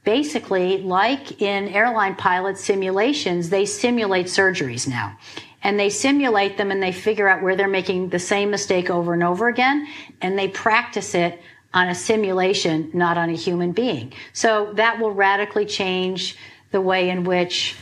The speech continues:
hopefully, surgeries are performed, and the quality and the outcome will be the same everywhere.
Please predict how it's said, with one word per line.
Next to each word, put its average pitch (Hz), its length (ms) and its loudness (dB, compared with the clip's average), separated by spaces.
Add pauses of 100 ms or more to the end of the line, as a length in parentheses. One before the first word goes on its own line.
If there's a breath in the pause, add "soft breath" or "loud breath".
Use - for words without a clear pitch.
(120)
hopefully, 220 420 0
surgeries 185 560 0
are 165 80 2
performed, 170 680 -2
and 170 160 2
the 170 40 -2
quality 185 800 0
and 170 140 0
the 185 100 0
outcome 214 420 0
will 170 160 -2
be 175 380 2 (320 loud breath)
the 196 80 -2
same 190 340 0
everywhere. 175 680 -2